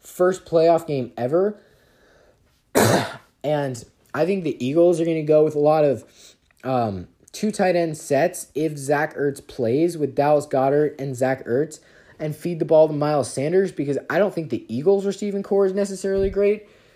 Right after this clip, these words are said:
So it's gonna be a little bit harder to pass on the Seahawks secondary. And if some Seahawks linebackers like Bobby Wagner can take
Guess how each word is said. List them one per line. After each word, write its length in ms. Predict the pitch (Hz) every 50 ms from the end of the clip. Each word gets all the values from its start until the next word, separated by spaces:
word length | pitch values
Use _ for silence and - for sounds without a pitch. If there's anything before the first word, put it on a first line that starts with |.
| _ _
So 200 | - 180 175 175
it's 100 | 170 -
gonna 180 | 196 196 196
be 360 | 190 190 175 156 131 - - _ _ _ _ -
a 60 | 151
little 260 | 170 165 175 185 208 208
bit 140 | 196 202 -
harder 400 | 156 - - 190 196 202 214 214
to 80 | 214
pass 340 | 208 - 190 202 202 196 -
on 120 | 196 180 175
the 60 | 160
Seahawks 420 | - - 180 165 190 170 151 -
secondary. 760 | - - 190 185 226 220 208 233 226 220 226 226 220 226 - - - _ - - -
And 120 | 170 180
if 120 | 175 175 175
some 180 | - 202 208
Seahawks 520 | 190 196 - 208 202 214 202 196 185 - -
linebackers 680 | 147 143 160 196 220 226 247 247 233 - 233 226 202
like 180 | 185 170 156 147
Bobby 300 | - 139 160 180 185 180
Wagner 500 | 165 170 180 208 233 247 247 240 233 226
can 220 | 220 - - 190
take 320 | 175 - 190 185 175 -